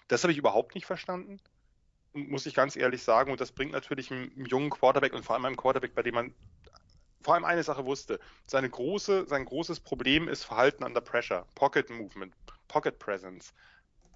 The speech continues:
Was mache ich mit so einem Spieler? Ich muss den natürlich rausbewegen, gerade wenn ich so ein offensives Genie, in Anführungsstrichen,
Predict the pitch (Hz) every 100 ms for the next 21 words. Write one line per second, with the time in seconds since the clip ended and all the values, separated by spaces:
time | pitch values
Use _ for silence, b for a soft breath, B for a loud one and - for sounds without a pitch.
0 | - 131 127 127 165 165 170 - 170 160
1 | 160 - - 156 160 151 135 151 - 143
2 | 127 151 139 139 180 - 120 104 101 101
3 | 151 135 139 - 139 135 175 151 147 147
4 | - 143 123 131 180 175 175 175 160 -
5 | 151 135 151 -